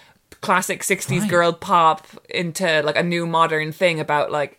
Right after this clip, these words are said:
Speaker 1: drugs and addiction and et cetera.
Speaker 2: Yeah.
Speaker 1: So they, like, they, they, some, like, Eamon was hovering around a target,
Speaker 2: He
Speaker 1: you know?
Speaker 2: wa-, yeah, yeah, yeah.
Speaker 1: <laughs>
Speaker 2: I mean, like, it's not a mil-, like, it's not a million miles away from the kind of lyrical content you get in, like, a Robin Thicke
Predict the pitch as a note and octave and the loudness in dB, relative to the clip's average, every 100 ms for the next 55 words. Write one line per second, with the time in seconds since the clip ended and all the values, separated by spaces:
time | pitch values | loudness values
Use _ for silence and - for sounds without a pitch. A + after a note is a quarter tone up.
0 | _ D#3+ D#3+ D3 D3+ C#3+ D3 - D3 D3 | _ -2 0 0 -4 -6 -6 -6 -12 -10
1 | D3 F3+ F3+ D#3 - - A#2 C4+ B3 G#3+ | -2 -2 0 -4 -4 -10 2 2 2 -2
2 | B3 B3+ A#3 C#4+ - C4 A#3+ E4 D#4+ D4 | 0 0 0 -2 -2 -4 0 0 0 -4
3 | - - - E4+ F4+ D#4 - - C#4+ C#4+ | -6 -4 -2 0 -2 -2 -4 2 2 2
4 | C4 B3 B3+ A#3+ - F3 A#3 C4+ - D3 | -2 2 2 2 0 2 2 2 0 0
5 | D3+ D#3 D3 C#3+ D#3 G#3+ C4 A3+ B3+ B3 | 2 0 -2 -2 -2 2 2 2 4 4
6 | A#3 A#3 C4 F3+ F3+ F#3 F3 D#3+ D3+ D3 | 4 4 4 2 2 0 0 -4 -4 -4
7 | G3 C3 C#3 E3 C3+ - C#3+ C3 - C3+ | -2 -2 -2 -4 -6 -6 -4 -4 -8 -8
8 | E3+ C3 C3+ D3+ B2+ A2 G#2+ G#2+ G#2 G2+ | -6 -4 -4 -4 -2 -4 -2 -2 -2 -4
9 | A2+ G#2+ G#2+ A2+ G2+ G2 G#2 G#2 - G#2 | -6 -6 -4 -4 -6 -6 -4 -6 -6 -8
10 | A2 G2+ G#2 F2 G#2 A2 F2+ G2+ G2+ G2+ | -6 -4 -6 -8 -4 -4 -4 -6 -8 -6
11 | G2+ G2 G2 A2+ - | -4 -4 -6 -6 -6